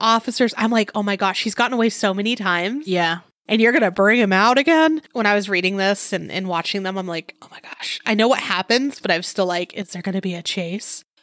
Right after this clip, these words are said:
Speaker 1: But anyways, yeah, they bring him out, and on October sixth of nineteen ninety-eight, there's a video of the search. And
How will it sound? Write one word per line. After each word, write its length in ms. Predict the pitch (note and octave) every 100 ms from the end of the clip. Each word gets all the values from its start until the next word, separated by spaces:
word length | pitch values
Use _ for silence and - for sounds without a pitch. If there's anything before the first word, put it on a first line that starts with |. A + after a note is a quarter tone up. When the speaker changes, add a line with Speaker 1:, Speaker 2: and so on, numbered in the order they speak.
| -
Speaker 1:
But 160 | A#3+
anyways, 380 | A#3 F#3 - -
yeah, 160 | E3+ G#2 G3+
they 160 | G3
bring 300 | G3 A3 D4
him 160 | D#4+ D#4+
out, 340 | F3+ F3 F3+
and 140 | G#3+ F#3
on 340 | F3+ F3 F3+ - -
October 520 | G3 - - G#3 C4
sixth 400 | - G3+ F#3 -
of 40 |
nineteen 280 | F#3 E3 -
ninety-eight, 720 | A3 A#3 G3 E3+ E3 - - - _
there's 320 | F#3+ F3+ F3+
a 80 | F#3
video 320 | G3+ B3 A3
of 80 | D3+
the 100 | E3+
search. 600 | - - F2 - - - - -
And 420 | G3 F#3 F3+ E3+